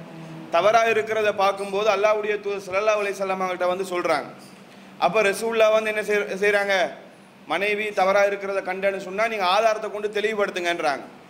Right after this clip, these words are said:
தெளிவுபடுத்தாட்டி முதுகுல வந்து கசையாடி தான் விழும்" என்று சொல்லி சொல்லக்கூடிய இந்த செய்தியை சொல்றாங்க. அப்ப அந்த சஹாபி என்ன சொல்றாங்கன்னா, "உங்களை வந்து அனுப்பின இறைவன் மீது சத்தியமாக, இந்த,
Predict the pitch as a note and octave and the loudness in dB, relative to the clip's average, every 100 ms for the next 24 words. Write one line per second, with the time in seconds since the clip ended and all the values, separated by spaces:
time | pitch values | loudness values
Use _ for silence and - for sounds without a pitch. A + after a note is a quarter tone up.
0 | - - - - F3+ G#3+ A#3 A3 G#3 G3+ | -20 -20 -20 -8 -2 0 2 0 2 2
1 | G3+ A#3 G3 A3 G#3+ G#3 G#3 G3+ F#3 G#3+ | 2 -2 -2 2 2 2 -2 0 0 2
2 | G#3+ G3 G3+ F#3+ F3+ F3+ - - F#3+ F#3+ | 2 2 2 0 -2 -4 -6 -6 -4 -2
3 | F#3 G3+ G3 F#3+ F#3+ F#3 F3+ F3 E3 D3 | -2 -4 -2 -2 0 2 4 4 4 0
4 | - - D#3 E3 F#3 G3+ G3+ F3 D#3+ C#3 | -8 -10 -8 -2 0 0 0 -4 0 -2
5 | G#2+ - - - - - - - E3 - | -4 -16 -20 -20 -20 -20 -12 -2 -2 2
6 | A#3+ A#3+ G3 G#3+ A3 G3+ F#3+ A3 A3 G#3+ | 2 4 2 -2 -2 0 2 2 2 -4
7 | G#3+ G#3 F#3+ F#3+ F3+ E3+ F#3 A3+ - - | -4 -6 -2 -2 0 0 0 -2 -4 -16
8 | - F#3 G3+ F#3+ G3 G3 F#3 G3 G3 F#3+ | -14 -4 0 0 0 -2 -2 -4 -4 -2
9 | F#3+ G#3 G3+ G3 F#3 F#3 F3 F#3 F3+ E3 | 0 -2 -2 -4 -4 -4 -4 -2 -2 0
10 | E3 G#3 - - - - - - - - | 0 0 -2 -8 -20 -20 -20 -20 -20 -20
11 | - - F#3 | -20 -10 0